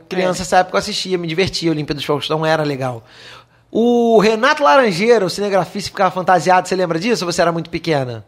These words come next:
Speaker 2: Eu lembro.
Speaker 1: Era Renato Laranjeiras. Ele
Speaker 2: Eu
Speaker 1: sempre
Speaker 2: lembro.
Speaker 1: sacaneava. Tinha aquela loura que também virou meio que assisten-, que era uma diretora, assistente, não sei que.
Speaker 2: Lucimara Paris.
Speaker 1: Essa aí ficou
Speaker 2: que fez
Speaker 1: famosa.
Speaker 2: livro falando mal dele.
Speaker 1: É
Speaker 2: Processo,
Speaker 1: mesmo, é?
Speaker 2: eles se odeiam. Não
Speaker 1: Nossa,
Speaker 2: é
Speaker 1: que
Speaker 2: boa a
Speaker 1: bacana.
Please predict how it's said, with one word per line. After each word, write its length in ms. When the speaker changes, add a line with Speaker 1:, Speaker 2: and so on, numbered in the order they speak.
Speaker 2:
Eu 140
lembro. 540
Speaker 1:
Era 160
Renato 340
Laranjeiras. 640
Ele 140
Speaker 2:
Eu 60
Speaker 1:
sempre 80
Speaker 2:
lembro. 200
Speaker 1:
sacaneava. 720
Tinha 300
aquela 580
loura 800
que 120
também 280
virou 340
meio 200
que 100
assisten-, 720
que 80
era 100
uma 220
diretora, 400
assistente, 360
não 60
sei 140
que. 240
Speaker 2:
Lucimara 500
Paris. 300
Speaker 1:
Essa 400
aí 200
ficou 200
Speaker 2:
que 60
fez 100
Speaker 1:
famosa. 220
Speaker 2:
livro 180
falando 320
mal 180
dele. 520
Speaker 1:
É 20
Speaker 2:
Processo, 240
Speaker 1:
mesmo, 460
é? 40
Speaker 2:
eles 120
se 100
odeiam. 640
Não 220
Speaker 1:
Nossa, 140
Speaker 2:
é 20
Speaker 1:
que 60
Speaker 2:
boa 220
a 40
Speaker 1:
bacana. 80